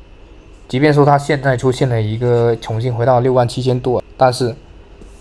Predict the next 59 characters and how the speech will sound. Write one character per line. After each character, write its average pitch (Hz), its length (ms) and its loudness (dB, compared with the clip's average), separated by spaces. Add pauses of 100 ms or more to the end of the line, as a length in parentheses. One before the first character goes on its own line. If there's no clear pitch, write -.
(280)
可 - 140 -4
能 113 160 0
一 156 100 2
会 110 300 0
消 139 180 2
息 143 120 -6
面 139 340 0
一 147 100 0
会 120 120 -2
又 123 120 0
拉 131 200 4
上 131 140 -2
去， 123 140 -6
又 123 160 -2
回 107 260 -8
到 120 160 0
七 - 180 -6
万 120 160 2
美 107 140 -8
金 117 220 -8
的 110 80 -6
水 - 160 -12
平。 - 120 -20 (380)
所 147 140 4
以 160 40 2
这 196 100 4
种 131 100 2
行 110 200 2
情 113 160 -2
建 156 200 2
议 127 140 0
去 107 420 -2
少 101 300 -2
去 117 100 -4
操 135 280 0
作 156 160 -2
啊， - 100 -12 (720)
少 113 200 2
操 196 260 2
作 165 280 2
你 117 160 -4
就 120 100 -6
少 107 180 0
亏 131 180 -2
损 110 240 -6
了。 113 140 -14 (420)
但 143 360 2
你 113 100 0
要 135 140 6
去 139 80 0
操 139 240 2
作 143 200 0
也 104 300 -10
没 104 140 -8
有 147 100 -2
关 170 280 0
系， 151 160 -6
是 - 120 -16
吧？ 131 100 -14